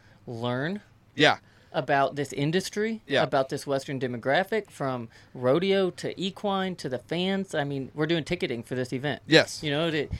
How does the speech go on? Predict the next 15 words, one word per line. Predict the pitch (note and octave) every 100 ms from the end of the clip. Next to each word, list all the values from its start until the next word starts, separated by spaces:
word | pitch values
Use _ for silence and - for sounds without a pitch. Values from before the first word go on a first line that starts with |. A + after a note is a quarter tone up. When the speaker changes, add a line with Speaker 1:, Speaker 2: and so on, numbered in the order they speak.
| -
Speaker 1:
and | F3+
it's | F#3
free. | - B3+ F#3+ A2+ - -
You | G#3+
know, | G3+
so | F3 F#3+ D3+ - - -
giving | C#3+ G#3 A3+ G#3
back | C#3 B2 A2 - - - -
to | E3
the | D3
Western | C3+ C3 - B2+
demographic | A#2+ A#2 A2 G2+ - -
is | -
Speaker 2:
Absolutely. | F3 E3 C#3+ C3 B2 F#2 G2 -
Speaker 1:
is, | F3 C3 -